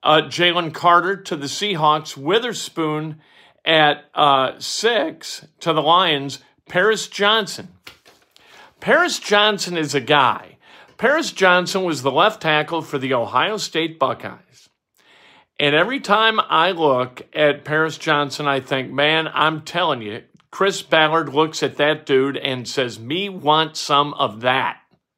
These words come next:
Could Chris Ballard take a left tackle and slide Bernard Raymond,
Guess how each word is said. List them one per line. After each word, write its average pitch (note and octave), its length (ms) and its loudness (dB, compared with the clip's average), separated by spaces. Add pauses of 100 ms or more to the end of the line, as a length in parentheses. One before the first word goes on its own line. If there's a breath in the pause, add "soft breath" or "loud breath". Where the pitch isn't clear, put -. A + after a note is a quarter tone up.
(2500)
Could A3 380 2
Chris G3 380 -2
Ballard D3 680 0 (840)
take E3 440 0 (380)
a C#3+ 100 4
left E3 320 0
tackle D3+ 600 -4
and C3 260 -4
slide D#3 480 0
Bernard C#3+ 500 -2
Raymond, B2+ 680 -4